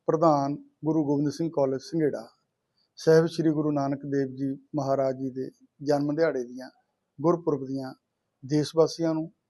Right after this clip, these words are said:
ਦੇਸ਼ ਤੋਂ ਬਾਹਰ ਵਿਦੇਸ਼ਾਂ ਵਿੱਚ ਬੈਠੇ ਹਿੰਦੁਸਤਾਨ ਵਾਸੀਆਂ ਨੂੰ, ਪੰਜਾਬ ਵਾਸੀਆਂ ਨੂੰ ਇਸ ਮਹਾਨ ਦਿਵਸ ਦੇ ਉੱਪਰ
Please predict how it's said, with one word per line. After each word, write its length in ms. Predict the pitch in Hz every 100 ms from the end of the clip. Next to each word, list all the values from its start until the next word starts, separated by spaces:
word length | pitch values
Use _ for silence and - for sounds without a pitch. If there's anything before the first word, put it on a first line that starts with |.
| 139
ਦੇਸ਼ 320 | 139 156 147
ਤੋਂ 120 | 165 147
ਬਾਹਰ 260 | 135 143
ਵਿਦੇਸ਼ਾਂ 400 | 143 143 139 180
ਵਿੱਚ 200 | 160 143
ਬੈਠੇ 380 | 143 135 - 139 135 _ _ _ 151
ਹਿੰਦੁਸਤਾਨ 560 | 156 175 175 156 143
ਵਾਸੀਆਂ 380 | 135 127 - 139
ਨੂੰ, 120 | 135
ਪੰਜਾਬ 340 | 139 139 139 131
ਵਾਸੀਆਂ 380 | 131 - 135
ਨੂੰ 160 | 127 131 _ _ _ _ -
ਇਸ 220 | 190 - - _ _ _ _ _ _ 160
ਮਹਾਨ 420 | 160 156 143 147
ਦਿਵਸ 220 | 143 -
ਦੇ 60 | 151
ਉੱਪਰ 340 | 139 - 135